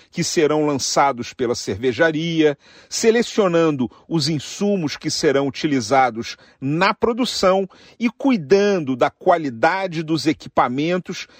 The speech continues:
e dos processos produtivos, desde a criação da receita a ser executada até o envase da cerveja.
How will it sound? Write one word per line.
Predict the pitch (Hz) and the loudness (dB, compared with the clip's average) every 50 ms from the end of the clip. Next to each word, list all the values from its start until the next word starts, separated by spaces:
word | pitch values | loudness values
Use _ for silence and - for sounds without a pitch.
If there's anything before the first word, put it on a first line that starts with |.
| _ _ - | _ _ -10
e | 285 | -6
dos | - 294 - - | -4 -4 -4 -2
processos | - 349 285 - - - 294 175 165 - - - | 0 0 0 0 0 0 0 0 0 -2 -8 -14
produtivos, | - - 196 196 190 226 - - - 196 196 202 175 208 202 - - - _ _ _ _ _ _ - | -2 -2 0 0 0 -4 -8 -8 -4 -2 -2 -2 -2 -4 -8 -10 -12 -14 _ _ _ _ _ _ -20
desde | 143 147 - 254 277 285 277 269 233 190 190 | -6 -2 -2 0 2 2 0 0 0 0 0
a | 233 208 | 0 0
criação | - - - 190 190 175 143 - - - - 196 208 220 | 0 -4 -2 2 2 2 2 0 -4 -6 -4 -4 -2 0
da | 226 214 | 0 0
receita | 214 247 214 - - - 170 170 170 175 - - 185 - - - - - | 0 -2 -4 -6 -2 0 2 2 2 2 -2 -4 -6 -6 -8 -16 -8 -2
a | 160 165 | -2 -2
ser | 151 - - 156 143 147 | -2 -2 -2 0 0 2
executada | 156 139 147 175 - - 240 - - 214 185 185 185 180 185 196 - _ _ - - _ | 0 0 0 -2 -2 -4 -6 0 0 2 2 2 0 0 -2 -4 -4 _ _ -20 -20 _
até | - 190 185 - _ _ _ 190 175 180 185 190 - - | -6 -6 -6 -6 _ _ _ 4 4 6 4 4 2 0
o | 185 180 185 | -2 -2 -2
envase | 185 180 151 117 110 139 127 131 127 120 127 131 | -2 -2 -2 0 2 2 2 2 0 -2 -4 -4
da | 120 143 | -2 -4
cerveja. | - - - 180 165 151 143 156 165 170 139 107 82 80 | -2 0 0 0 0 2 2 4 4 4 2 0 -4 -10